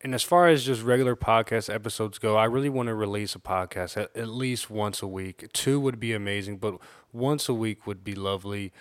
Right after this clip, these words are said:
And I'm not gonna be able to just sit here and talk to you by myself. I mean, I've been recording for fifteen minutes,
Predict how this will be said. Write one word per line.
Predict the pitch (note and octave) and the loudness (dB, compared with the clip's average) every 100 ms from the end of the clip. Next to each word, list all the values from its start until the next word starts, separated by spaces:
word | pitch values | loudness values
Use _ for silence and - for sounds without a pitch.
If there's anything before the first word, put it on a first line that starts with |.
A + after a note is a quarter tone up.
| - - _ _ _ _ _ _ _ _ | -20 -20 _ _ _ _ _ _ _ _
And | D3+ C#3 | 0 2
I'm | E3 | 4
not | F3+ F3 | 4 2
gonna | E3 | -2
be | D3+ | 2
able | D#3 | 2
to | C#3+ | 2
just | C3 B2 | -2 -2
sit | D3+ | -4
here | B2 B2 | -2 -4
and | A#2 | -4
talk | - B2 A#2+ | 2 0 0
to | - A2+ | -6 -4
you | G#2+ G#2 | -4 -2
by | A2 A2+ | -4 -4
myself. | G2 - A2 F2+ - | -6 -4 -4 -6 -10
I | G2 | -12
mean, | G2 G2 F#2+ _ _ - | -10 -12 -14 _ _ -4
I've | A#2+ | -4
been | A#2+ | -2
recording | A2 - A#2+ A#2 | -4 -2 -2 -2
for | - A2 | -8 -8
fifteen | A2+ - A2+ G#2+ | -8 -6 -6 -4
minutes, | G#2+ G#2 | -4 -6